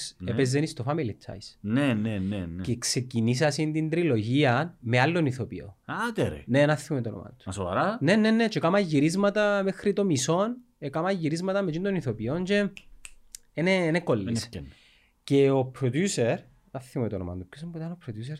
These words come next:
Speaker 2: του Back to the Future;
Speaker 1: Ε, Ζε-, Ζεμέρκης, Ζεμέρκης.
Speaker 2: Μπράβο,
Speaker 1: Ζε-,
Speaker 2: ναι,
Speaker 1: κάπως
Speaker 2: ναι,
Speaker 1: έτσι.
Speaker 2: ναι, ναι, ναι, ναι, ναι.
Speaker 1: Μπορεί να είναι κάτω, αλλά
Speaker 2: Ήταν,
Speaker 1: κάπως έτσι.
Speaker 2: ήταν κολλημένος με τον Michael J. Fox.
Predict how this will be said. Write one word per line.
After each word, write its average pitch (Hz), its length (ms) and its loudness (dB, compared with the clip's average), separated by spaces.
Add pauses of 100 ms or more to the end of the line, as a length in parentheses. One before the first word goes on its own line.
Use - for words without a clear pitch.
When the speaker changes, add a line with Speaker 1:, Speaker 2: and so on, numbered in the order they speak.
Speaker 2:
του 123 100 -12
Back 110 40 -10
to 113 180 -14
the 131 40 -8
Future; - 220 -2
Speaker 1:
Ε, 120 360 6
Ζε-, 120 280 -2
Ζεμέρκης, 139 760 0
Ζεμέρκης. 113 580 -4
Speaker 2:
Μπράβο, 131 400 4
Speaker 1:
Ζε-, 113 80 0
Speaker 2:
ναι, 131 100 2
Speaker 1:
κάπως 151 280 6
Speaker 2:
ναι, 170 60 4
Speaker 1:
έτσι. 147 260 0
Speaker 2:
ναι, 165 160 6
ναι, 175 200 4
ναι, 170 200 2
ναι, 170 180 2
ναι. 175 300 0 (160)
Speaker 1:
Μπορεί 117 200 2
να 127 60 4
είναι 135 100 2
κάτω, 143 140 4
αλλά 143 80 6 (100)
Speaker 2:
Ήταν, 135 40 0
Speaker 1:
κάπως 165 200 6
έτσι. 151 220 2
Speaker 2:
ήταν 185 240 4
κολλημένος 170 540 4
με 185 100 -2
τον 147 180 2
Michael 156 280 -2
J. 143 120 -2
Fox. 147 200 0